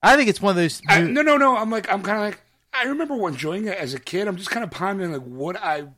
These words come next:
Speaker 2: could I watch them now? Like, I don't know if I could kinda
Speaker 1: I think, 'cause they did a McHale's Navy movie.
Speaker 2: I, and I gotta be honest, I love that movie.
Speaker 1: <laughs>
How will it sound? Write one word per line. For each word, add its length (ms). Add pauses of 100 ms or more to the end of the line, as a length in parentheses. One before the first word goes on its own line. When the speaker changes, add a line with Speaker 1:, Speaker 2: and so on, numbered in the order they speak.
(400)
Speaker 2:
could 180
I 80
watch 480
them 440 (160)
now? 260 (1080)
Like, 120
I 80
don't 160
know 200
if 120
I 100
could 340
kinda 520
Speaker 1:
I 180
think, 320
'cause 160
they 120
did 200
a 20
McHale's 440
Navy 360
movie. 640
Speaker 2:
I, 180
and 120
I 80
gotta 160
be 100
honest, 240
I 80
love 200
that 120
movie. 300 (320)
Speaker 1:
<laughs> 20